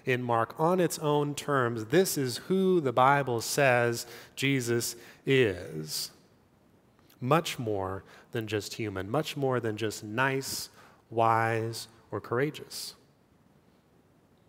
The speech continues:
Something otherworldly, something beyond. This is a passage that is trying to take us past the trees of our comfortable ideas of what Jesus is like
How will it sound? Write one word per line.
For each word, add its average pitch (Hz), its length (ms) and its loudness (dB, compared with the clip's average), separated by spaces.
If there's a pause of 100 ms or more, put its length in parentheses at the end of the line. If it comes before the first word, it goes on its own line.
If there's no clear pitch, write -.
(540)
Something 135 680 -2 (360)
otherworldly, 107 1120 -4
something 127 680 -4 (300)
beyond. 101 680 -8 (1700)
This 120 100 -6
is 117 80 -4
a 123 60 -2
passage 135 440 -2
that 120 120 -2
is 113 140 -4
trying 135 300 -2
to 120 80 -2
take - 380 -6
us 127 240 -2
past 160 580 0
the 151 80 -2
trees 135 840 -2 (260)
of 113 120 -2
our 110 160 2
comfortable 170 580 0
ideas 147 500 0
of 123 120 -4
what 135 160 -6
Jesus 131 400 -8
is 123 160 -8
like 98 480 -8